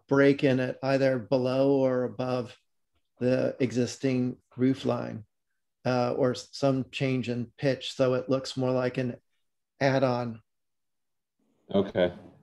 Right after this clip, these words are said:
Speaker 2: So more like it could either hit underneath the eave line or creep up on the roof a little bit, but see that break. Okay.
Speaker 1: Right. Do you know what I mean? Like the,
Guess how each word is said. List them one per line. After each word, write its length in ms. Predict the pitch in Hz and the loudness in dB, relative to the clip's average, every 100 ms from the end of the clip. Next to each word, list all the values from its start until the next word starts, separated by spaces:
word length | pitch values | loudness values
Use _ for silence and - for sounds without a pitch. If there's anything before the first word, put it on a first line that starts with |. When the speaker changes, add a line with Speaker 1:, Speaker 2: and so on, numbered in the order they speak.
| _ _ _ _ _ | _ _ _ _ _
Speaker 2:
So 160 | 110 | 4
more 320 | 101 107 107 104 | 6 6 6 6
like 140 | 98 | 4
it 120 | 98 | 2
could 120 | 113 | 4
either 200 | 104 98 | 4 4
hit 220 | 92 101 92 | 4 0 0
underneath 380 | 101 98 92 | 0 2 0
the 80 | - | -2
eave 260 | 85 98 92 | 0 0 2
line 340 | 98 92 87 | 0 0 0
or 460 | 90 98 95 92 85 - - | 0 2 4 2 0 -6 -10
creep 260 | - 98 | -4 2
up 180 | 104 92 | 2 2
on 100 | 98 | 0
the 100 | 92 | 2
roof 220 | 87 87 | 2 2
a 40 | - | 0
little 160 | 87 | -2
bit, 180 | 85 85 | -2 -2
but 100 | - | -6
see 200 | - 92 | -6 -2
that 220 | 85 80 | 2 0
break. 240 | - 78 71 - - _ _ _ _ _ _ _ _ _ _ _ _ | 0 -4 -4 -10 -20 _ _ _ _ _ _ _ _ _ _ _ _
Okay. 220 | 208 156 | -8 0
Speaker 1:
Right. 400 | 151 156 139 131 - _ _ _ _ _ _ _ _ _ _ _ _ _ _ _ _ _ _ _ _ _ _ _ _ _ _ _ _ _ _ _ _ _ _ _ - _ _ _ _ _ - | 2 4 2 0 -10 _ _ _ _ _ _ _ _ _ _ _ _ _ _ _ _ _ _ _ _ _ _ _ _ _ _ _ _ _ _ _ _ _ _ _ -20 _ _ _ _ _ 2
Do 60 | |
you 80 | 190 | 4
know 160 | 208 214 | 6 6
what 80 | |
I 40 | 208 | 6
mean? 300 | 185 190 185 | 4 2 4
Like 240 | 165 156 | 6 6
the, 200 | 170 - | 2 -2